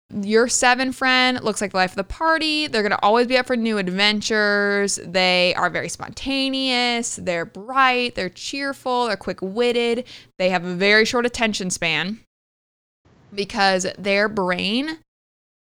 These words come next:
they're able to detach from feelings in a different way than other types are. Like how fives make a logical decision, but they're kind of more pessimistic, like, see possibility of bad things happening in the world and stuff.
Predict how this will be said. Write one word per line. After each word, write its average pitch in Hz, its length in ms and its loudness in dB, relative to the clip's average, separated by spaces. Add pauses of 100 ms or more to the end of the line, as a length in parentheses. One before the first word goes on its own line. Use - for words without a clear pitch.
they're 226 280 4
able 269 280 2
to 233 140 -4
detach 190 720 -2 (240)
from 185 320 0
feelings 190 500 -4
in 190 80 -4
a 185 60 -2
different 185 460 -4
way 185 580 0 (720)
than 185 580 0 (260)
other 190 240 2
types 220 360 0
are. 226 440 0 (1040)
Like 196 180 -4
how 214 200 4
fives 214 680 2
make 214 160 -2
a - 40 -4
logical 190 480 0
decision, 190 440 -2
but 185 100 -6
they're 180 100 -2
kind 202 220 -4
of 190 100 -2
more 185 160 0
pessimistic, 185 640 -2
like, 180 140 -4
see 180 320 -6
possibility 185 540 -2
of 175 80 -4
bad 175 240 2
things 190 180 -6
happening 196 340 -2
in 196 100 -6
the 196 100 -4
world 196 260 0
and 202 140 -6
stuff. 226 320 0